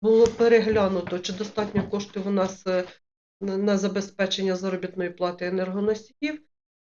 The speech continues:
Я це підтвердження отримала від бухгалтерії. Надамо грошову фінансову допомогу нашому комунальному підприємству «Наш дім Леський» в сумі п'ятдесят п'ять тисяч. І кошти, е,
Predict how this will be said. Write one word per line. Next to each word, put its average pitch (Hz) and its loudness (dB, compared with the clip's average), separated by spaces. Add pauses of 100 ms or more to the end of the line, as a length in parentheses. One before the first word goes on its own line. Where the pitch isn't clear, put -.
(120)
Я 214 2
це 208 -6
підтвердження 202 0
отримала 196 0
від 185 -4
бухгалтерії. 185 -4
Надамо 233 2
грошову 214 0 (360)
фінансову 208 0
допомогу 196 -2 (220)
нашому 202 -2
комунальному 190 -2
підприємству 185 -8
«Наш 190 0
дім 180 -8
Леський» 202 -6
в 277 -10
сумі 277 -4 (300)
п'ятдесят 233 -2
п'ять 220 -6
тисяч. 220 -4 (480)
І 240 0
кошти, 233 2 (440)
е, 202 -4